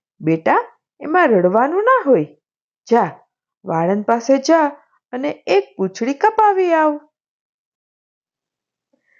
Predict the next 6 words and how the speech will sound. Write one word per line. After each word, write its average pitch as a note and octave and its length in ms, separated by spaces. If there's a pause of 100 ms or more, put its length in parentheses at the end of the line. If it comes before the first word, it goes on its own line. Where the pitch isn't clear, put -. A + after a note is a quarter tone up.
(220)
માની D#3+ 440
વાત G3+ 240
સાંભળીને D4 800 (280)
ઉંદર G3+ 400
વાળંદ G#3 440
પાસે C4+ 600